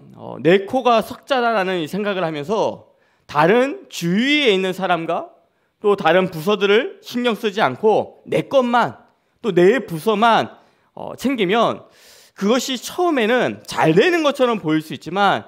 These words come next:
결국 나중에는 다 같이 무너지게 되는 것입니다. 그래서 언제든지 전체를 생각하면서 넓게 보면서 원리스를 이루는 사역을 해야 하는 것입니다.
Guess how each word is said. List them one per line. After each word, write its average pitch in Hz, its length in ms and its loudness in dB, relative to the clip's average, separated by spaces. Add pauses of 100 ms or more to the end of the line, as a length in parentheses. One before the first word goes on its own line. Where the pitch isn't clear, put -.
(240)
결국 180 320 4
나중에는 160 800 0
다 135 160 -6
같이 160 400 0
무너지게 131 800 -4
되는 208 180 -4
것입니다. 143 440 -12 (560)
그래서 247 200 0
언제든지 202 920 2 (200)
전체를 240 1000 0
생각하면서 226 840 -8 (320)
넓게 240 720 2
보면서 160 680 0 (160)
원리스를 240 1000 0
이루는 165 560 0 (160)
사역을 135 760 -2
해야 220 420 -2
하는 277 160 -8
것입니다. 143 460 -14